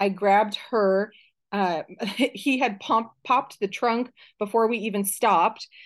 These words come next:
And so he parked the car, jumped out, grabbed my bag. I was grabbing my carry-on, like, my diaper bag. I grabbed my daughter. He grabbed the car seat and we ran to the gate, the, um, the, like, ticket counter.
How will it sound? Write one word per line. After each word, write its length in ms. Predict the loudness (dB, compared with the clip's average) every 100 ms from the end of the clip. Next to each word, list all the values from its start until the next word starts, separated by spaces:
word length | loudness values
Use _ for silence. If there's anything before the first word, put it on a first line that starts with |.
| -8
And 180 | -4 -2
so 500 | 0 4 4 2 0 -8
he 580 | -12 -6 -4 -4 -6 -8
parked 340 | -2 -2 -2
the 60 | -16
car, 340 | -4 0 2
jumped 480 | 0 -2 0 0 0
out, 320 | 2 2 0
grabbed 280 | -2 0 0
my 160 | 0 0
bag. 480 | 2 2 2 0 -6 _ _
I 260 | 0 2 2
was 180 | 0 0
grabbing 340 | 2 2 2
my 140 | -2 -2
carry-on, 720 | 0 0 0 0 0 -2 -2
like, 180 | -6 -6
my 100 | -2
diaper 320 | 0 0 -2
bag. 320 | -2 -2 -2
I 60 | -4
grabbed 240 | -4 -6
my 80 | -4
daughter. 540 | 0 2 2 0 -2 -6 -20 _
He 200 | -4 -2
grabbed 280 | 2 0 0
the 60 |
car 320 | -6 0 0
seat 440 | 0 -4 -4 -2 -4
and 240 | -2 0 0
we 180 | -2 -6
ran 680 | -8 -4 0 2 2 2 0
to 140 | -2
the 80 | -4
gate, 460 | -2 0 -2 -6 -4
the, 420 | 0 2 2 0
um, 380 | -4 -6 -8 -14 _ _
the, 140 | -10 -8 -6
like, 160 | -6
ticket 400 | -4 -2 -2 -4 _ -8
counter. 400 | -4 -4 -6 -8